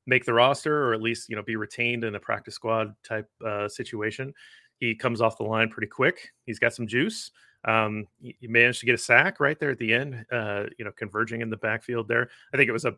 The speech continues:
deep drop by that backup quarterback, but still, like, you know, you'll take it. <clears throat> Um, but, uh,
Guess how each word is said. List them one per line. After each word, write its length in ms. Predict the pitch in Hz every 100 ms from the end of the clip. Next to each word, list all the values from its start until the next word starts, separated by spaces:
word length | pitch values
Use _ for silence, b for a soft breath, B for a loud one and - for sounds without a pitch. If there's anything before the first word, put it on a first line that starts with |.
| -
deep 180 | 127 -
drop 360 | 117 117 127 117
by 120 | 110
that 200 | 107 107 -
backup 280 | 113 110 107
quarterback, 420 | 117 117 127 139 -
but 160 | 113 - -
still, 340 | - - 190 220
like, 200 | 131 -
you 80 | 139
know, 80 | 117
you'll 160 | 127
take 220 | - 147 190
it. 180 | 220 B B B _ -
<clears throat> 340 | 208 135 -
Um, 480 | 143 131 123 117 101 _ _ _ _ _ - - _ 127
but, 360 | 131 123 120 - -
uh, 180 | 117